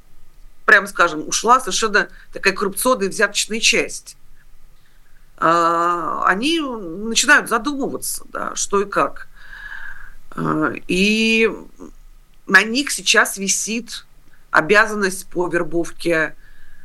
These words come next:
заключенных на войну, потому что этим не занимается Министерство обороны. Это не Пригожин, которому нравилось, доставлял, доставляло просто очень много удовольствия, он был в кайфе, когда он летал по зонам. Министерство обороны этого кайфа не испытывает.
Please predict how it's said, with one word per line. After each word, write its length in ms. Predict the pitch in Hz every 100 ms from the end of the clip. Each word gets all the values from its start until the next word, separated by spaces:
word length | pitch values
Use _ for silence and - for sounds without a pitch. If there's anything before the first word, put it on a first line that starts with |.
| -
заключенных 640 | - 175 185 190 180 160 -
на 80 |
войну, 340 | 156 196 190 123
потому 340 | - 151 151
что 120 | 170
этим 180 | - 175
не 140 | 202 202
занимается 480 | 170 156 165 160
Министерство 480 | - 131 - - -
обороны. 320 | 127 135 - - - - - - - - -
Это 220 | 240 262
не 160 | 208 226
Пригожин, 480 | 220 180 160 139
которому 360 | 135 156 156 156
нравилось, 420 | 170 226 196 165
доставлял, 600 | 135 - - 175 170 160
доставляло 540 | - 156 - 175 156 147
просто 360 | - - -
очень 320 | - 196 - 156
много 180 | 143
удовольствия, 400 | 160 180 233 -
он 80 | 160
был 100 | 143
в 80 | -
кайфе, 320 | 208 220 -
когда 240 | - 156 156
он 80 |
летал 260 | 151 151 127
по 140 | 151
зонам. 380 | 160 147 117 120 - - - - - - - - -
Министерство 380 | 196 - - 196
обороны 340 | 185 269 277
этого 220 | 214 190
кайфа 300 | 190 262 226
не 140 | 185 208
испытывает. 600 | - 202 - - -